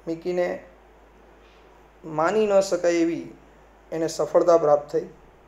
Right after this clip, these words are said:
By this series, Walt become a rich person. અને આ સિરીઝથી વોલ્ટ એક ખૂબ જ ધનવાન માણસ બની ગયો. Walt's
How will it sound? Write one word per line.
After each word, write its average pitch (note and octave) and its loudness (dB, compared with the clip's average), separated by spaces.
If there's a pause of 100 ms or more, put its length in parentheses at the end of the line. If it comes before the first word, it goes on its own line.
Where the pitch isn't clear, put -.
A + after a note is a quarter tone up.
(840)
By G#3 6
this A#3+ -2 (160)
series, D#3 0 (880)
Walt G3 6
become F#3 0
a E3 0
rich G3 -8 (1500)
person. D3+ -2
અને D#3 -6
આ E3+ 0
સિરીઝથી F3 -6
વોલ્ટ E3 2
એક E3 -10
ખૂબ F3 2
જ E3+ 2
ધનવાન E3 0
માણસ E3 -4 (540)
બની E3 4
ગયો. D3+ 2 (1120)
Walt's G3 4